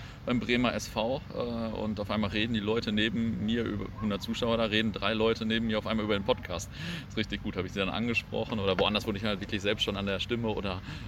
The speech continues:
am Lachen auch erkannt und so. Das ist natürlich, äh, erstmal ungewohnt, aber ist natürlich irgendwie ganz, ganz schön, ne? Wenn die Leute dann sagen, „Boah, du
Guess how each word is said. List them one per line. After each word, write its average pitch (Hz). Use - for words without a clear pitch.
am 113
Lachen 120
auch 113
erkannt 120
und 110
so. 104
Das 98
ist -
natürlich, 95
äh, 87
erstmal 98
ungewohnt, 107
aber 87
ist 87
natürlich 92
irgendwie 87
ganz, 80
ganz 87
schön, 107
ne? 87
Wenn 85
die 85
Leute 87
dann 87
sagen, 87
„Boah, 101
du -